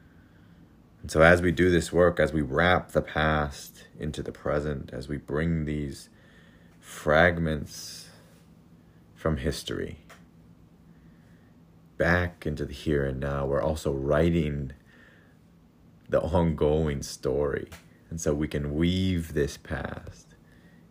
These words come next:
into the wholeness of the Book of Life. And that is something to celebrate. These, these books aren't,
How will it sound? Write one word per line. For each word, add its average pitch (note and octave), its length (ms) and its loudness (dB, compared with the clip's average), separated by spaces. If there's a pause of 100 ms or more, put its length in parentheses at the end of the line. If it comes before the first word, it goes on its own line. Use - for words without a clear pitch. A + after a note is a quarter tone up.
(140)
into D2 240 -6
the D2 100 0
wholeness D#2 1040 0
of - 140 -10
the - 60 -4
Book - 320 -4
of - 160 -12
Life. - 480 -10 (1900)
And D2 180 -2
that G2+ 180 4
is F#2 160 2
something D2+ 320 -4
to C#2 60 -14
celebrate. - 560 -8 (840)
These, F#2 260 -4
these G2+ 300 -2
books E2+ 260 0
aren't, D2 280 -2